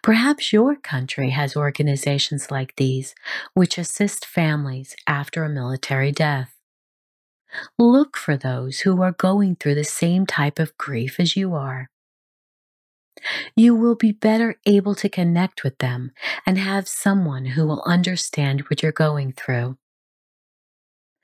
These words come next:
As we approach Memorial Day, it's important to realize you may have many emotions on this day that you might not expect. Be kind to yourself.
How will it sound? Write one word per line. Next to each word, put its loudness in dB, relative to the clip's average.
As 4
we 4
approach -4
Memorial 0
Day, -2
it's 4
important 4
to 2
realize 2
you 10
may 8
have -2
many 4
emotions 2
on 0
this -6
day 0
that 0
you 0
might 0
not 0
expect. -4
Be 6
kind 0
to -6
yourself. -6